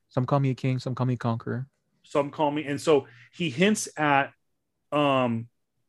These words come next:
Speaker 2: Kang,
Speaker 1: Mm-hmm.
Speaker 2: conqueror, um, King Rama-Tut, which was a, was a, an ancient Egyptian king.
Speaker 1: Yeah,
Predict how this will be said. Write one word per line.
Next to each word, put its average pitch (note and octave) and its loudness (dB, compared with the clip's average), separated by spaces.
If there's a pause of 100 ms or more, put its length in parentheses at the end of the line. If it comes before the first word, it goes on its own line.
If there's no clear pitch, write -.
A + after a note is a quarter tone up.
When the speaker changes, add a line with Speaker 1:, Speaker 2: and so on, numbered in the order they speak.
(100)
Speaker 2:
Kang, C#3+ 2 (640)
Speaker 1:
Mm-hmm. A#2+ -8
Speaker 2:
conqueror, G#2+ -6 (440)
um, B2 4
King F3 0
Rama-Tut, A#2 0
which A#2+ -4
was A2+ 2
a, A2 4
was A2 -6
a, A2+ 0
an A2 -8
ancient B2+ 0
Egyptian A2+ -2
king. G#2 -2
Speaker 1:
Yeah, G2+ 0